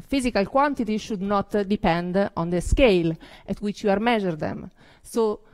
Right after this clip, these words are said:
there are, uh, uh, physical quantities should be kept constant as the scale, which is A, goes to zero. And this defines the line of constant physics, uh, and typically what one does is to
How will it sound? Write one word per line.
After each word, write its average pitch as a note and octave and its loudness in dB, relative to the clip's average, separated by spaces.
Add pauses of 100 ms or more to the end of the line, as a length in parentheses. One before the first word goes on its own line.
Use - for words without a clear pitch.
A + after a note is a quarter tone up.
(220)
there F#3+ 0
are, F3+ 0
uh, F3 -6
uh, E3 -4
physical F#3 -4
quantities D4+ -2
should G3 -10 (340)
be G3+ -2 (100)
kept - -2
constant G#3+ -2
as A3+ 2 (180)
the F#3+ 2
scale, D4 4
which G3 -2
is G3+ 2
A, G#3 4
goes G3+ -2
to G3+ -8
zero. E3 -6 (540)
And A#3+ 2
this D4+ 4
defines B3+ 2
the G#3 4
line G3+ 4
of G3 -8
constant G3 -6
physics, F3 2
uh, F4 2 (260)
and A3+ -2
typically D4 2
what G#3 -2
one G#3+ -2
does B3+ 4
is A3 -2
to - -10